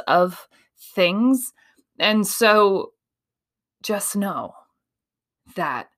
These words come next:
there are pieces of it that just couldn't live out in the world because there was still some hate behind those words, some spite behind those words. And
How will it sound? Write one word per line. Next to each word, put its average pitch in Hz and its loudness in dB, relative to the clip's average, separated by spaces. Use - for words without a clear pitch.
there 170 0
are 143 -2
pieces 233 -8
of 170 -6
it 139 -12
that - -10
just - -6
couldn't - -8
live 165 -6
out 147 -12
in 143 -16
the 131 -14
world - -10
because 160 -14
there 151 -10
was 156 -12
still 185 -8
some 143 -10
hate - -14
behind 113 -14
those - -16
words, 107 -12
some - -14
spite - -10
behind 151 -14
those 113 -14
words. 107 -12
And 160 -16